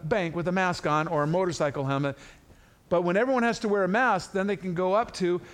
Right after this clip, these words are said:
and how did every bank robbery happen with the guard there with the gun? They knocked him out because you let a guy with a mask get next to you. Did it not happen?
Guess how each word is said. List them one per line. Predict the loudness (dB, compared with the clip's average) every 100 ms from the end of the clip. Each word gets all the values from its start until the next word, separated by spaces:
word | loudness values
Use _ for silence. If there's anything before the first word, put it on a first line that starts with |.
| -10
and | -4
how | 0
did | 0 0
every | 0 0
bank | 0 -2
robbery | 0 0 0 0
happen | 0 0 0
with | -4 -6
the |
guard | -2 0 0 0
there | -2 -2
with | -4
the | -2
gun? | 0 0
They | -2
knocked | -2 -2 -2
him | -2
out | 0 -2
because | -6 -4 -4 -4 -10 -20 -20 -20 -20 -14 -4
you | 0
let | 2
a | 0
guy | 0 2
with | 0 -2
a |
mask | -2 0 0 -2 -6 -16 -20 -8
get | -6
next | -2 -4 -4
to | -8
you. | -6 -8 -12 -18 -20 -20 _ _ _ -20 -20 -20 -20 -20 _ _ _ _ _ _
Did | -2
it | 0
not | 2 4
happen? | 4 2 -2